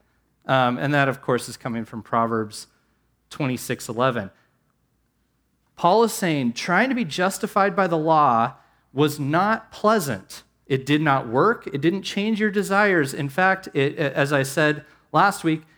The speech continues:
it either puffs you up and makes you conceited, or else it crushes you 'cause you can't keep it.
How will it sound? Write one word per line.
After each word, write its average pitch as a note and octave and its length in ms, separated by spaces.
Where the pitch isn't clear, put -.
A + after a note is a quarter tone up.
it D3 140
either D3 200
puffs A3 460
you F#3 140
up D#3 180
and B2+ 100
makes D#3+ 260
you G#3 60
conceited, D3 720
or C3+ 140
else E3 200
it - 140
crushes G3+ 600
you D#3 120
'cause C#3 200
you A#2 80
can't - 360
keep - 300
it. A#2+ 280